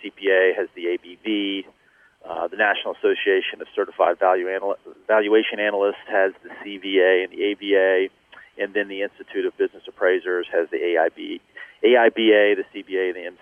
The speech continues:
C B A. Um, each of those certifications has a differing requirement, um, but each requires the applicant to pass a written exam.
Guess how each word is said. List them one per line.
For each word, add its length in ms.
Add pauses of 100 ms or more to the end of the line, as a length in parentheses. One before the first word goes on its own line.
C 180
B 140
A. 480
Um, 340
each 220
of 60
those 220
certifications 800 (520)
has 140
a 60
differing 380
requirement, 840 (300)
um, 380 (720)
but 100
each 180 (200)
requires 540
the 100
applicant 400
to 60
pass 360
a 40
written 240
exam. 420